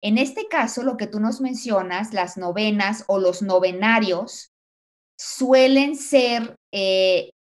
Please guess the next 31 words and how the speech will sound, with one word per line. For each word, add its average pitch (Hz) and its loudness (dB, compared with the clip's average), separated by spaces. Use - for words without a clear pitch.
nueve 262 4
días 233 2
que 226 0
se 226 -2
ofrecen 240 -2
alguna 208 0
intención 220 0
en 202 -6
particular. 170 -6
Por 220 -2
ejemplo, 269 2
cuando, 202 6
eh, 185 -4
cuando 214 0
una 254 -2
persona 233 -2
muere, 226 0
por 185 -4
lo 196 0
menos 208 -6
aquí 202 -8
en 202 -4
el 208 -6
caso 208 -6
de 196 -6
México 214 -4
y 196 -6
en 180 -6
la 175 0
Iglesia 196 -4
Católica 220 -6